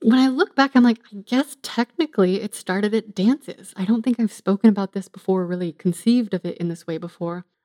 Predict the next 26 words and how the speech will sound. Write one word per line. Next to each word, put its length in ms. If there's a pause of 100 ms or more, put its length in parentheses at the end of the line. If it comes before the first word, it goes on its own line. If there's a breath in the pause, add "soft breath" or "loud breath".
(500)
I 120
also 300
truly 380
did 300
not 340 (540)
comprehend 800
that, 180
like, 280 (720)
bumping 680
and 180
grinding 500
was 120
a 80
sexual 540
thing. 440
I 120
found 320
dances 340
very 280
tiring. 540
Usually 300
I 60
didn't 180
like 180
the 60
music. 380